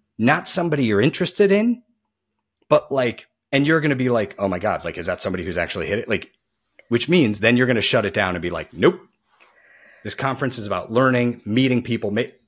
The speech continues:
because that's where you feel more comfortable. This is why a lot of people,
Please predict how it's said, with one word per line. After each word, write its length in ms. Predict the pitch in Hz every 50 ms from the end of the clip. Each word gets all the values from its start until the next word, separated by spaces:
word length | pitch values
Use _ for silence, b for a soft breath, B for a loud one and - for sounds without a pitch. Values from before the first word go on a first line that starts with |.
| _ _ _ _ _ _ _ _ _
because 240 | 120 113 - 113 101
that's 260 | 110 110 - - -
where 80 | 113 113
you 80 | 107
feel 440 | - - 92 92 92 92 92 95 - _
more 160 | 92 90 90
comfortable. 560 | - - 123 151 151 - - - - - - b b b b b b b b b b b b b b b _ _ _ _ _ _ _ _ -
This 240 | 143 151 147 - 214
is 120 | 185 156
why 240 | 143 127 147 151 151
a 120 | 139 110
lot 240 | 101 104 107 131 143
of 80 | 139 -
people, 580 | 175 196 220 - 117 107 104 101 101 101 98